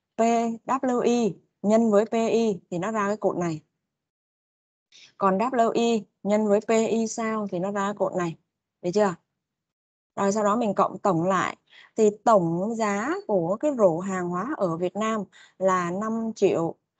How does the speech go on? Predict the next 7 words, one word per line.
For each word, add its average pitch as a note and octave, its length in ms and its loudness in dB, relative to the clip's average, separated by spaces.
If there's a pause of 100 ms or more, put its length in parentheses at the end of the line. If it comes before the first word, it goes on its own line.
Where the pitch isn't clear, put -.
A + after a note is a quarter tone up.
(380)
không G#3+ 480 -2
trăm G#3+ 320 -2
mười F3+ 220 0
bảy D#3+ 280 -6
ngàn D#3+ 360 -4
chín F3 260 -2
trăm. G#3 200 0